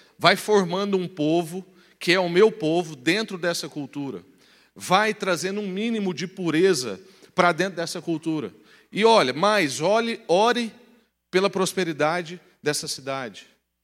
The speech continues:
Queira que as pessoas dessa cidade que nunca tiveram um encontro com Deus tenham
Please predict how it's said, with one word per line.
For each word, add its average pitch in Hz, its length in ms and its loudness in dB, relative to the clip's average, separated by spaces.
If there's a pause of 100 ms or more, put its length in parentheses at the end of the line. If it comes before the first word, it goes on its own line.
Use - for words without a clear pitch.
(340)
Queira 208 400 4
que 185 140 -2
as 180 80 -4
pessoas 190 500 -2
dessa 180 240 -6
cidade 151 460 -6
que 143 100 -12
nunca 185 340 -6
tiveram 190 340 -6
um 185 40 -12
encontro 175 320 -12
com 165 140 -12
Deus 151 420 -6 (380)
tenham 196 460 0